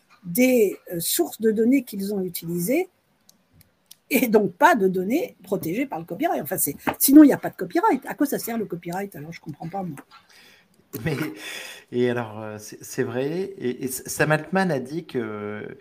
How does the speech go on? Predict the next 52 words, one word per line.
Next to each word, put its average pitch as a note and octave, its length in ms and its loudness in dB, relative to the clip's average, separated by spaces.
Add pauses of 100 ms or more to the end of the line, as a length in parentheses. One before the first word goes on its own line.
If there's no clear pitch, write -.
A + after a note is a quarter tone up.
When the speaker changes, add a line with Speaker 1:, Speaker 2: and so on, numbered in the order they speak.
(220)
Speaker 2:
qu'il - 120 -20
trouvait B2+ 300 -2
que C#3 80 -8
c'était - 240 -8
peut-être C3 280 -8
un B2 100 -2
petit B2 200 -12
peu B2 180 -6
trop, A2+ 720 -6
trop B2+ 200 -2
compliqué D3+ 600 -2
à C3 80 0
mettre A#2 320 -4
en A#2 60 2
Speaker 1:
Oui, A#2 60 6
Speaker 2:
œuvre B2 340 6
lors A2+ 140 -4
de A#3+ 100 -2
Speaker 1:
bien G3+ 160 -2
Speaker 2:
son B2+ 40 0
Speaker 1:
sûr. - 60 -6
Speaker 2:
tour C4 140 6
Speaker 1:
Ah, - 0 -
c'est D4 160 4
Speaker 2:
en - 60 0
Speaker 1:
compliqué, E3+ 440 4
Speaker 2:
Europe. A2+ 180 0 (380)
Speaker 1:
oui. F#3 80 -8
Oui, C4 160 4
c'est - 140 -8
Speaker 2:
Un A#2+ 120 2
Speaker 1:
compliqué. C3+ 220 -2
Speaker 2:
peu, B2+ 200 4
euh, A#2 60 -4 (840)
et B2 80 -12
que - 100 -14
c-, - 120 -18 (300)
et B2+ 140 -2
que B2+ 60 -12
c'était, B2+ 480 2
euh, A#2 340 -6 (500)
et B2+ 80 0
voilà, B2+ 420 6
que D3+ 80 -8
ça, C3+ 180 -4
ça B2+ 120 2
semblait B2+ 240 2
compliqué. B2+ 580 -4 (280)
De C3+ 200 0
l'autre G3+ 180 6
Speaker 1:
Ouais. A3 40 0
Speaker 2:
côté, E3+ 640 2